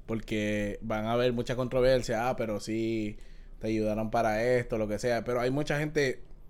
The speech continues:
like, como de mi parte, yo nunca recibí cupones.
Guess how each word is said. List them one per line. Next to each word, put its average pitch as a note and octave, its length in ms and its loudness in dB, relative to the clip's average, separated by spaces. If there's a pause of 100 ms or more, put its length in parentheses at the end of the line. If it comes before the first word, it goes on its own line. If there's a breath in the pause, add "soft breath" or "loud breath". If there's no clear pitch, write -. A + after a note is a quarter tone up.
(560)
like, C#3 260 2 (800)
como C3 480 4
de B2+ 80 4
mi C3 100 0
parte, D3 540 4 (720)
yo B2 220 4
nunca C3 240 2
recibí C#3 260 2
cupones. A2 380 -2